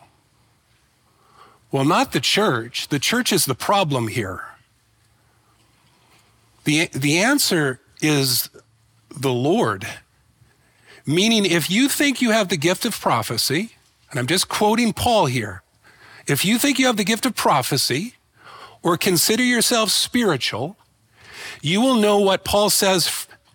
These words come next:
is from Jesus himself. And if you don't recognize that, then the Lord won't recognize you. Wow. What do we do with that?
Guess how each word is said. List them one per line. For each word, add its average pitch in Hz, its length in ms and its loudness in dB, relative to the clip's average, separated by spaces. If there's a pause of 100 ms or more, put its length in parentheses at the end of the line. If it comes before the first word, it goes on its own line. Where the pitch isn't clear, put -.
is 156 140 -2
from 160 200 0
Jesus 156 420 0
himself. 101 600 -6 (2250)
And 170 160 2
if 165 120 0
you 180 80 2
don't 214 320 2
recognize 135 720 0
that, 127 400 0
then 175 180 2
the 170 60 2
Lord 175 320 2
won't 175 220 2
recognize 143 840 0 (120)
you. 147 420 -2 (1900)
Wow. 135 480 0 (3500)
What 160 100 0
do 190 60 2
we 202 80 2
do 180 140 2
with 143 100 2
that? 139 480 0